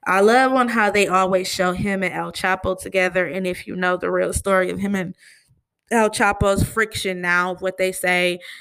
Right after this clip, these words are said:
'cause he's still very much the man to this day. You, you know,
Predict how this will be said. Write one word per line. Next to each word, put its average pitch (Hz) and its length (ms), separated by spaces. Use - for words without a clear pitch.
'cause 262 200
he's 220 200
still 208 360
very 185 220
much - 640
the 196 240
man 190 520
to 190 120
this 202 240
day. 175 460
You, 180 300
you 185 140
know, 175 460